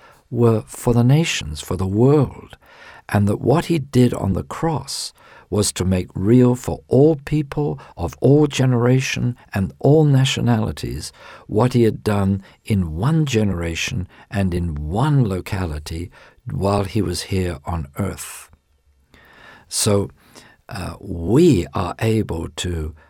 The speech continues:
be healed and saved and delivered because of the work of the cross, the blood that brought into being that new covenant.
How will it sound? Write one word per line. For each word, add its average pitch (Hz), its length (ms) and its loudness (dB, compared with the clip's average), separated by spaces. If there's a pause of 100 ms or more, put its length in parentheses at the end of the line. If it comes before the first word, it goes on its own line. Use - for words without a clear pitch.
(600)
be 104 120 -2
healed 107 720 0
and 78 160 -6
saved 92 920 -2
and 85 200 -4
delivered 123 800 -4 (460)
because 98 640 -4
of - 240 -8
the 95 100 -8
work 104 320 0
of - 100 -8
the 87 100 -10
cross, - 560 -6 (380)
the 87 160 -4
blood 110 960 -4 (500)
that - 260 -4
brought 120 320 -2
into 104 300 -4
being 82 500 -6 (280)
that 92 240 -8
new 113 320 4
covenant. 80 720 -8